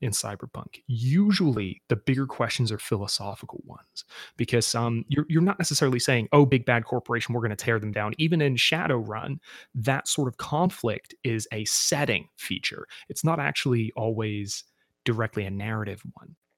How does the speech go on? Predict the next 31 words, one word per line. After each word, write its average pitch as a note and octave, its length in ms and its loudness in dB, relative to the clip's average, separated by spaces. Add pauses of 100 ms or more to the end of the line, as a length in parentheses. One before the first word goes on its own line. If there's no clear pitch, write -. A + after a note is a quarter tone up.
(300)
So A#2+ 160 6
it's - 120 -2
kind C#3 180 2
of A#2+ 80 -2
like, A2+ 220 -2
I B2 80 -4
think D3+ 160 -2
one C3+ 100 4
of A#2+ 60 0
the A2 80 -6
challenges A#2 560 -2
of G2+ 80 -8
cyberpunk G#2+ 720 -6 (440)
is G#2+ 180 -2
that G#2 260 -4 (360)
you A#2+ 180 2
need C3 220 2
to - 60 -14
kinda A2 220 -4
have G#2+ 320 -4
this, G2 320 -6 (380)
this A2 180 0
scientific, B2+ 1080 0 (140)
uh, G2 400 -2
science A2+ 440 -2
fiction A2+ 500 0
sort G#2+ 180 -4
of - 120 -18
element A2 440 -4
to - 160 -8
it, - 160 -12